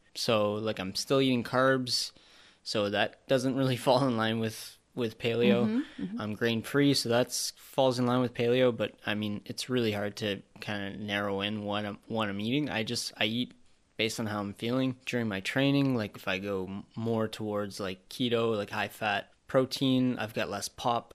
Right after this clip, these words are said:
Speaker 1: you know, in my punches, less power in my lifts. And then as soon as I add in carbs again from good sources, uh, I've got that, that fire back, that pop, right? So, so it's really hard for me to just kinda stick to one way, you know?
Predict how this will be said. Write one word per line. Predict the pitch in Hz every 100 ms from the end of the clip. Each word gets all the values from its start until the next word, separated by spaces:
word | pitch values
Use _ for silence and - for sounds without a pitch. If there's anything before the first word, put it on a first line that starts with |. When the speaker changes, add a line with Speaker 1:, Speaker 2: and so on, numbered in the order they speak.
| -
Speaker 1:
you | 117
know, | 104
in | 104
my | 98
punches, | - 143 131 135 120
less | 104 -
power | - 107 107
in | 104
my | 98 92 92 95
lifts. | 92 135 160 - - - - _ -
And | 113 110
then | 110 110 110 107 104 104 _ _ -
as | -
soon | - 127
as |
I | 113
add | 104 110
in | 110 104 107 - -
carbs | 127 131 131
again | 135 139 139
from | 131 - 104 104 104 - -
good | 123 -
sources, | 147 147 - 147 127 - - - - _ -
uh, | 110 104
I've | 107 -
got | 110
that, | 107 104 - _ _ -
that | 110 -
fire | 107 104
back, | 98 78 67 -
that | 104 -
pop, | - 107 - -
right? | 101 -
So, | - 113 101 101 - -
so | -
it's | 113 -
really | 127
hard | 117 113 110 - _ _
for | - 117
me | 107 113
to | 113 107
just | - 104 -
kinda | 110 101
stick | - - -
to | 107
one | 101 101 104
way, | 101 107 139 -
you | 107
know? | 107 127